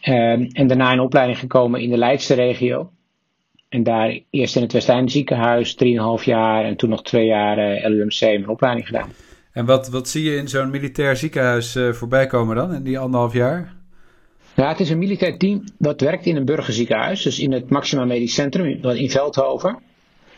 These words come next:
Speaker 1: Ehm, daar
Speaker 2: Ja.
Speaker 1: is dan een militair chirurg werkzaam, eh, zoals voor mij nog steeds is in heel veel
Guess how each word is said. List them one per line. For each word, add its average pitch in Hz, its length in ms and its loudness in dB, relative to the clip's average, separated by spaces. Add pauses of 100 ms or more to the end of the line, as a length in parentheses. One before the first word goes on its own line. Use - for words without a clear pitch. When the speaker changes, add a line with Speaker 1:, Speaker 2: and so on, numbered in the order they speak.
(200)
Speaker 1:
Ehm, 123 460 0
daar 120 220 -2
Speaker 2:
Ja. 107 80 0
Speaker 1:
is 135 220 -2
dan 120 200 2
een 120 260 0
militair 131 420 0
chirurg 135 480 -2
werkzaam, 135 760 -2 (200)
eh, 113 220 0
zoals 120 240 -2
voor 135 80 2
mij 117 120 0
nog 113 100 -2
steeds 135 340 -2
is 131 180 0
in 123 120 0
heel 113 180 -2
veel 120 260 -2